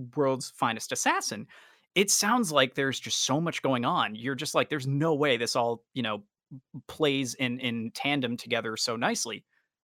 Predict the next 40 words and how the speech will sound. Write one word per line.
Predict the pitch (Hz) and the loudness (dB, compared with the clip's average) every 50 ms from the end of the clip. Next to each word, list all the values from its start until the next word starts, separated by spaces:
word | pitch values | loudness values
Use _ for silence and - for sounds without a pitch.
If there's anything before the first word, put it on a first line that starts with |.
| _ _ - | _ _ -4
It | 117 117 123 - - | -4 -4 -4 -4 -6
sounds | - - 135 131 139 151 156 135 | 0 2 4 4 4 2 0 0
like, | 147 151 143 139 - _ | 2 2 2 2 0 _
just | - 139 127 127 - - | -4 -2 -2 -2 0 0
like | 147 131 127 - | 0 0 0 0
the | 135 135 | -4 -4
impression | 131 - 147 147 143 - 151 | -2 -2 -2 -4 -2 0 0
I | 139 139 | 0 2
got | 127 151 170 160 135 | 4 4 4 4 4
when | 131 127 | 2 -2
I | 123 120 | -2 -4
first | - - 131 127 - - | -4 -4 -6 -6 -4 -2
watched | 135 127 - - | -2 -2 -2 -2
that | 139 123 117 | -4 -4 -4
trailer, | - - 175 151 127 120 117 - - - | -4 -4 -2 -2 -2 -2 -4 -4 0 2
"Oh, | 151 160 147 123 117 - - _ _ _ _ _ _ | 4 4 4 4 0 -6 -12 _ _ _ _ _ _
it's | - 160 - - | -4 -2 -2 -2
a | 190 | 0
lot, | 202 277 277 165 143 135 - - _ _ _ _ | 4 6 8 8 8 6 0 -8 _ _ _ _
but | 131 139 156 | 2 4 4
it | 156 143 - | 4 4 2
plays | - - 135 139 143 123 110 107 113 | 0 2 4 4 4 4 2 -4 -2
nicely | 113 147 160 - - - 123 131 | 0 0 0 0 -2 -6 -6 -6
<laughs> | - | -2
together. | - 180 151 160 - 220 - 233 226 143 - | -2 0 2 4 4 6 6 6 4 4 4
This | - 214 - 202 | 4 2 4 2
is | 180 147 | 0 2
gonna | 160 175 165 143 | 2 2 2 2
be | 147 139 147 143 | 0 -2 0 -2
a | 131 123 | -4 -6
very | 113 117 135 127 131 127 117 - _ _ | -4 -4 -2 -2 -2 -2 -6 -8 _ _
fun | 151 147 139 127 123 117 107 - - - - _ _ - | -2 0 0 0 -2 -4 -8 -12 -16 -20 -20 _ _ -4
isekai." | 139 127 - 135 120 - 123 113 107 104 113 - - - - - _ - | -2 0 0 -2 0 2 2 2 2 0 -2 -8 -14 -20 -20 -12 _ 2
Uh, | 135 127 123 123 - | 2 4 4 2 0
take | - - 131 - | 0 -2 -2 0
a | 120 | 0
shot, | - 139 120 117 | 0 0 0 0
Nathan. | 117 117 113 - 156 208 - - | -2 -6 -6 -4 0 0 2 8
<laughs> | - 359 - - 359 - - 440 311 - - - - - 480 320 - - 427 269 - - 403 | 8 8 10 10 8 8 10 8 8 10 10 8 8 8 8 6 8 8 6 4 6 4 2
S-, | 254 - - - - - | 0 0 0 -6 -12 -12